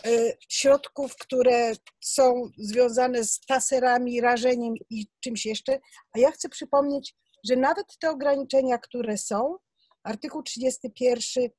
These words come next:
zawsze mówi o tym, że te ograniczenia są możliwe tylko w takim zakresie, w jakim jest to konieczne. I ograniczenia te nie mogą naruszać istoty i wolności praw. I ostatnia uwaga z tym związana. E, jeżeli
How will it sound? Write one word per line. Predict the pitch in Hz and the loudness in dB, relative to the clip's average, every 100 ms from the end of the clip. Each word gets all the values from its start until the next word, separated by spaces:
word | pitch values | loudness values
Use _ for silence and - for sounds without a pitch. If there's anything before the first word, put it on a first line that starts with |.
| - | -4
zawsze | 233 233 - 240 | 0 0 -2 -6
mówi | 214 202 208 - | -4 -4 -8 -8
o | 185 | -12
tym, | - 320 370 | -12 -14 -10
że | 262 | -8
te | 226 240 | -2 -2
ograniczenia | 226 247 233 269 269 | 0 0 0 0 0
są | 254 254 | 0 -2
możliwe | 240 226 233 233 226 - | -2 -6 -4 -4 -4 -8
tylko | 294 320 - | -6 -6 -6
w | 330 - | -6 -2
takim | 277 277 269 | -4 -4 -6
zakresie, | 254 240 233 214 190 - 269 381 _ _ _ _ | -2 -2 -2 -4 -4 -6 -6 -8 _ _ _ _
w | 254 | 0
jakim | 294 330 302 | 0 0 -2
jest | 277 285 - | -2 -4 -2
to | 294 277 269 _ | 0 0 -2 _
konieczne. | - - 320 370 - - - 131 - _ - | -14 -6 -2 -2 -2 -6 -8 -12 -18 _ -12
I | 247 | 4
ograniczenia | 262 269 269 254 294 311 | 6 8 6 4 -4 -4
te | 311 269 | -4 -4
nie | 269 | 0
mogą | 277 262 | 0 0
naruszać | 277 247 254 262 254 - | -2 -2 -2 -4 -4 -6
istoty | 220 - 262 262 | -10 -2 -2 -2
i | 247 | -6
wolności | 214 220 220 - - | -6 -4 -6 -8 -12
praw. | - 175 135 _ _ _ _ | -10 -8 -10 _ _ _ _
I | 277 | -6
ostatnia | 339 392 403 311 240 | -4 -2 -4 -2 -4
uwaga | 190 170 160 | -4 -6 -8
z | - | -12
tym | 196 170 | -12 -10
związana. | 175 175 160 135 143 139 _ _ _ _ _ _ _ _ _ _ 233 | -8 -6 -6 -8 -10 -18 _ _ _ _ _ _ _ _ _ _ -2
E, | 240 233 226 220 _ _ _ _ _ _ _ | 0 0 -2 -6 _ _ _ _ _ _ _
jeżeli | 226 240 311 392 | -2 0 0 -2